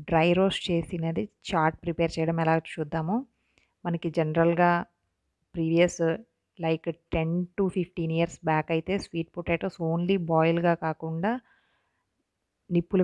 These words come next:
మీద కాల్చి తినేవాళ్ళు. ఇప్పుడు అందరికీ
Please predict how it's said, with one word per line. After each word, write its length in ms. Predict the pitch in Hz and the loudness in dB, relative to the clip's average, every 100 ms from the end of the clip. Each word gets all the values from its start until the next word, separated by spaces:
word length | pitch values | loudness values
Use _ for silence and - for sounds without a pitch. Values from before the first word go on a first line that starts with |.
| 180 | 4
మీద 160 | 170 175 175 | 2 2 0
కాల్చి 360 | 156 160 - 175 | 0 -2 -6 -8
తినేవాళ్ళు. 540 | 160 160 160 156 165 226 - _ _ _ _ _ _ _ 175 | -2 0 0 0 -2 -4 -8 _ _ _ _ _ _ _ -14
ఇప్పుడు 220 | - 170 170 165 - - 165 | 0 4 4 4 -4 -8 -4
అందరికీ 380 | 165 175 185 | -2 -2 0